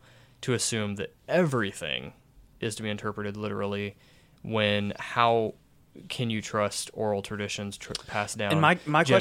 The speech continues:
Speaker 1: generation
Speaker 2: is
Speaker 1: after generation after generation?
Speaker 2: Yeah, so my question is, uh, how, how is that heresy? How is me not believing in the exact account of Noah's Ark,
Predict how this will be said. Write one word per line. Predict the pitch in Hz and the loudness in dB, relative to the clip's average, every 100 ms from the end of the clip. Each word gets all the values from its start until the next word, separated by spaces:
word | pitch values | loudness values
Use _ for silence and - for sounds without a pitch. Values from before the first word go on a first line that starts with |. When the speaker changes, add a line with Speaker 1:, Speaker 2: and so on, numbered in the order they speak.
| 110 | 6
Speaker 1:
generation | 170 160 | 4 4
Speaker 2:
is | 143 | 4
Speaker 1:
after | 110 | 2
generation | 104 113 104 101 - | 2 2 2 0 -4
after | 104 107 | -6 -8
generation? | 104 98 101 101 - | -8 -8 -8 -12 -8
Speaker 2:
Yeah, | 101 156 131 | 4 4 6
so | - 147 | 4 4
my | 143 147 | 4 2
question | 156 165 160 - 131 | 4 4 4 0 -2
is, | 123 120 120 117 - - | 0 2 0 0 -2 0
uh, | 117 113 110 107 - - - - - - - - | 0 2 0 -2 -6 -20 -20 -18 -18 -16 -20 -8
how, | - 143 147 156 139 - - - - _ - | 4 6 8 8 4 0 -10 -20 -20 _ -10
how | - 151 143 | 2 6 6
is | 135 127 | 6 6
that | 120 104 | 2 2
heresy? | 113 107 - 117 | -2 -2 -2 -2
How | 113 131 151 | 4 6 8
is | 151 123 | 6 2
me | 120 123 123 120 117 120 - _ _ _ | 2 2 2 0 -2 -8 -20 _ _ _
not | - 123 117 123 | -2 2 2 2
believing | 127 120 120 113 117 117 | 0 2 0 -2 -2 -4
in | 113 117 113 113 | -4 -4 -2 -2
the | 110 | -2
exact | 107 110 127 110 110 - | -4 -2 0 0 -2 -8
account | - 120 110 - | -8 -4 -4 -4
of | 110 | -6
Noah's | 107 104 104 101 | -4 -4 -4 -4
Ark, | 52 57 - | -4 -4 -8